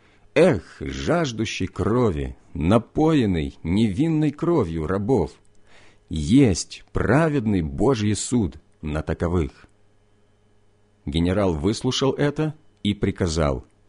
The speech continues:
«Этого посадить в особую камеру». Эта камера была ни сесть, ни лечь, а только ходить, всего два метра,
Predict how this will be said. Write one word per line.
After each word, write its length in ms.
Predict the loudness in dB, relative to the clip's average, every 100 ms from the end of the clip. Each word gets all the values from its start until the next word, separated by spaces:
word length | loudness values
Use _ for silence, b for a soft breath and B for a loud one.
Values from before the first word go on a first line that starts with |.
| b b b b 2
«Этого 680 | 4 4 4 4 2 0 -6 -20 -20 b b _
посадить 640 | -2 0 0 0 0 0 -2
в 160 | 0
особую 640 | 0 4 4 4 2 0
камеру». 600 | -2 0 0 0 -4 -6 -12 _ _ _ _ _ _ _ _ _ _ _ _ _ _ _ _ _ _
Эта 260 | 2 4 2
камера 520 | 2 2 2 2 0
была 360 | 0 2 2 0
ни 260 | 0 0
сесть, 460 | -2 0 0 0 -2
ни 180 | 0 2
лечь, 440 | 2 0 -4 -8 _
а 140 | -2
только 320 | 2 2 0 0
ходить, 600 | 0 0 0 -2 -8 -20 _ -8
всего 360 | -2 2 2
два 320 | 0 0 2
метра, 580 | 4 2 2 -2 -6 -8